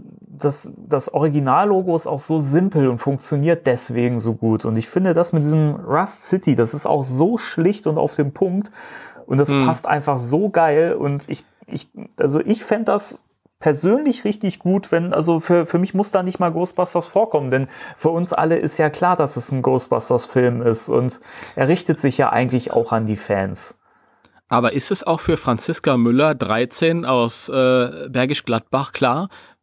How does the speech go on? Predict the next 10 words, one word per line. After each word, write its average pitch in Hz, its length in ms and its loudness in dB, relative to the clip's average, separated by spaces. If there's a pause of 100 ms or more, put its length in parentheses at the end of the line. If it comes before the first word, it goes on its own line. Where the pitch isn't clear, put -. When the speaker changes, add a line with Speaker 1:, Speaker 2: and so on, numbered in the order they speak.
(120)
Speaker 2:
wenn 117 160 4
sie 117 160 2
dann 120 260 2
vor 127 220 0
dem 123 400 0 (560)
Filmposter 139 720 0
steht 147 260 0
am 139 120 0
Kino? 151 360 0 (320)
Speaker 1:
Die 123 80 2